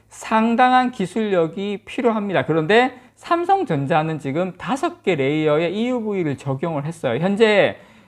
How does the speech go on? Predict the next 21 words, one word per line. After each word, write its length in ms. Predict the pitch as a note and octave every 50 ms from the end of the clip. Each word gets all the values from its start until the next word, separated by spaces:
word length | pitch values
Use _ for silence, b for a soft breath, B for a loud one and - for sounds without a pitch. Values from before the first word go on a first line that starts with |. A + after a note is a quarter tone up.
| b b b b b -
어, 420 | D3 C#3+ D3 D3 C#3+ C#3 C#3 C#3 C3+
지금 240 | - D3+ C#3+ C3+ C3
제가 260 | - D3+ F3 B3+ A#3
알고 300 | D#3+ C3+ C#3 D3 E3+ G3
있기로는 720 | G3+ - - E3+ C#3+ B2 A#2+ C3+ D3 C#3 A#2+ G#2 - - - _ _ _ _ _ _
에스케이 520 | - - C#3 - - - - C#4+ C4+ A#3
하이닉스가 880 | G3+ F#3 F3+ E3 E3+ E3+ F3 F3+ F3 - - - D#3 D3 D3 E3 E3+ E3+
한 360 | F3+ - F4+ F#4 F#4+ F#4+ F#4 F4
개 180 | D#4+ C#4+ A#3 A3
레이어에 640 | F3 D3 C#3+ D#3+ F3+ F#3 F3+ F3 E3 E3 F3 F3 E3+
이유브이를 720 | F#3+ G3+ G#3+ A#3 A#3+ A#3+ A3+ G#3+ G#3+ G3 F#3+ F3 E3 C#3+
적용하고 580 | - - D3+ D3+ E3 F3+ F3 F3+ F#3+ F3 E3 C#3
있는 260 | A#2+ A#2+ C#3 D3+ D#3+
걸로 240 | D3+ C3+ B2 A2+ G2
알고 320 | E2+ - A#2 B2 B2 C#3
있어요. 280 | D3+ - - B2 A#2 A#2
저는 320 | - F3 G#3 A3+ A#3+ G#3+
그렇게 280 | D#3+ E3 E3 D#3+ - C#3
알고 260 | G#2 A2 A2+ B2 C3+
있어요. 600 | C#3+ - - A#2 A2 G#2+ G#2 A2+ C#3 E3+ A3 - B B B B _
그래서, 540 | - D#3 D3 - F3+ G3 A3+ B3 B3+ b